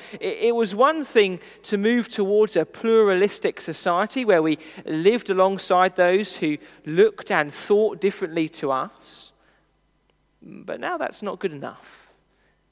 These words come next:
No, we're currently experiencing the intolerance of intolerance. Uh, Christians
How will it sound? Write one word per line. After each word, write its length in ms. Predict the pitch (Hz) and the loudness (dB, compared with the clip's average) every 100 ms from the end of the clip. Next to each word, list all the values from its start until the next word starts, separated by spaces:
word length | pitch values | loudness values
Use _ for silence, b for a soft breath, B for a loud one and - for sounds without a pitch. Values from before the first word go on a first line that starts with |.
| _ - 175 226 | _ -20 -8 2
No, 160 | 233 | 4
we're 240 | 226 311 262 | 4 2 0
currently 640 | - 247 269 208 180 165 | 2 2 2 0 -2 -2
experiencing 880 | 165 - - 170 151 143 - 160 185 | -2 -8 -8 -4 -2 -4 -4 -4 -2
the 160 | 175 - | -4 -2
intolerance 1040 | 214 233 220 - 214 175 156 208 - - - B B - | -4 -4 -6 -2 0 2 0 -2 -8 -16 -16 B B -2
of 300 | 165 175 170 | 0 0 -2
intolerance. 1200 | 170 180 180 - 233 202 143 120 - - - - - _ b b b b | -4 -4 -6 -4 -2 -2 -4 -8 -18 -18 -16 -18 -20 _ b b b b
Uh, 120 | 180 | -8
Christians 800 | - 240 247 - 262 339 - - | 0 0 0 -2 -4 -4 -14 -18